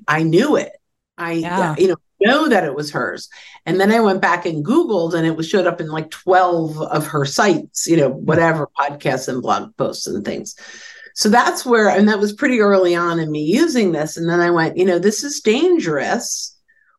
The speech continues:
Speaker 1: We, you know, we wanna make sure that we're using this authentically." Um, I probably got off from what your <laughs> question was. 'cause I had a
Speaker 2: Just the
Speaker 1: story.
Speaker 2: voice or the tone, so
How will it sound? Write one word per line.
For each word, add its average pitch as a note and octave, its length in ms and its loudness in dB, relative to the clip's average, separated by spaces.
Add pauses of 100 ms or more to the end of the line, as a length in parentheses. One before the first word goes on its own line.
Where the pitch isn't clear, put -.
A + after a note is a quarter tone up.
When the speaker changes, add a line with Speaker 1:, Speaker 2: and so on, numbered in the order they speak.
Speaker 1:
We, G#3 200 -4
you G3+ 260 2
know, G3 100 4
we F#3 140 2
wanna G3+ 300 2
make G3+ 300 2
sure D#4 380 0
that F#3 300 2
we're F3 180 0
using E3+ 500 -2
this D3+ 200 -4
authentically." C#3+ 920 -2 (720)
Um, D#3 640 -8
I E3 60 0
probably A#3+ 460 2
got G#3 160 2
off G3+ 220 0
from F#3 220 -2
what F3 160 -2
your A3 160 0
<laughs> - 100 -4
question B4+ 600 2
was. C#4+ 220 -12 (320)
'cause F#4+ 160 -2
I - 100 -2
had A3 220 2
a - 20 6
Speaker 2:
Just F4+ 160 2
the - 60 0
Speaker 1:
story. C4 160 0
Speaker 2:
voice B3+ 420 0
or A3+ 100 2
the G3 120 -2
tone, E3+ 460 0
so F#3+ 140 -4